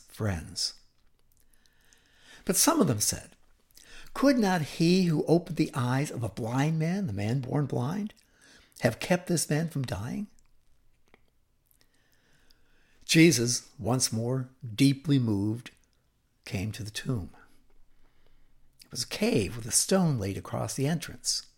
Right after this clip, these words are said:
"Take that stone away," he said.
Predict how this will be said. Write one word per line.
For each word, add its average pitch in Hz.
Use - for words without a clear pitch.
"Take 233
that 175
stone 151
away," 117
he -
said. -